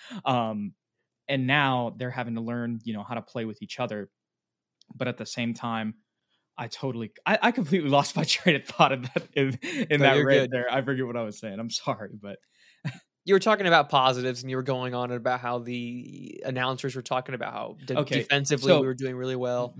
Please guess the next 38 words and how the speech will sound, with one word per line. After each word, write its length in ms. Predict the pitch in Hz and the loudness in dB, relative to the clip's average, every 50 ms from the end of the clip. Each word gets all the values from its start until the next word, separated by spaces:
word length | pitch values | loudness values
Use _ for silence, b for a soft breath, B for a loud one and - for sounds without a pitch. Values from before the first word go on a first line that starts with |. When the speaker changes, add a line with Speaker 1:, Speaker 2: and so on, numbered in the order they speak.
| 135 | -6
Speaker 1:
Yeah, 280 | 127 131 147 131 117 113 | -2 2 2 2 2 2
so 220 | - - - 175 165 | 0 2 2 4 4
Wendell 340 | 160 185 202 190 185 175 165 | 4 4 4 6 4 4 2
Carter 540 | - - 147 143 135 131 131 120 95 - _ _ | 2 2 2 2 2 2 0 -2 -4 -8 _ _
basically 380 | - 139 135 131 - - 135 123 | -2 0 0 -2 -2 -4 -4 -4
saying 380 | 117 - - 127 123 123 123 120 | -4 -4 -4 -2 -2 -2 -2 -2
that 260 | 120 120 120 - - | -2 -4 -4 -6 -8
just 180 | - 131 - - | -10 -10 -8 -6
kinda 160 | 160 139 120 | -6 -6 -6
proved 400 | - - - 127 120 113 95 - | -6 -6 -6 -6 -6 -6 -6 -8
that, 120 | 113 104 | -8 -8
hey, 220 | - - 120 107 104 | -6 -6 -6 -6 -4
even 260 | - 139 160 180 196 | -6 -6 -4 -2 -2
if 100 | 190 - | -2 -4
we 80 | 143 120 | -4 -4
have 220 | 117 117 113 120 | -4 -4 -2 -2
our 120 | 120 117 | -2 -2
offensive 420 | 117 117 117 - 120 117 - 113 - | -2 -4 -4 -8 -12 -12 -12 -12 -14
struggles, 520 | - - 123 120 113 120 117 113 104 - - | -10 -6 -6 -4 -4 -4 -6 -6 -8 -10 -8
we're 100 | 131 131 | -6 -4
gonna 180 | 123 147 156 147 | -2 -2 -2 -2
have 160 | 139 139 120 | -2 -2 -4
a 60 | 123 | -4
pretty 200 | 120 - 135 127 | -4 -4 -4 -4
good 200 | 113 117 113 95 | -4 -6 -8 -6
defense, 440 | 87 113 113 113 - 127 123 120 - - | -6 -6 -6 -6 -4 -6 -6 -6 -6 -6
and, 100 | 127 131 | -4 -2
like, 180 | 131 127 127 - - | -2 -2 -2 0 2
other 220 | 185 202 196 185 | 4 6 6 4
players 540 | 170 - - 151 143 139 131 123 120 113 - | 2 0 -2 0 2 2 2 0 0 -2 -4
in 80 | 123 113 | -4 -4
the 80 | 113 | -4
league 320 | 110 110 117 113 107 95 - | -2 -4 -4 -4 -4 -6 -8
will 100 | 107 98 | -8 -6
literally 380 | 113 123 131 127 - - 127 | -4 -4 -6 -4 -4 -6 -6
<laughs> 0 | |
say 280 | - - - 120 101 - - | -4 -4 -6 -6 -6 -8 -10
that, 180 | - - - | -14 -14 -12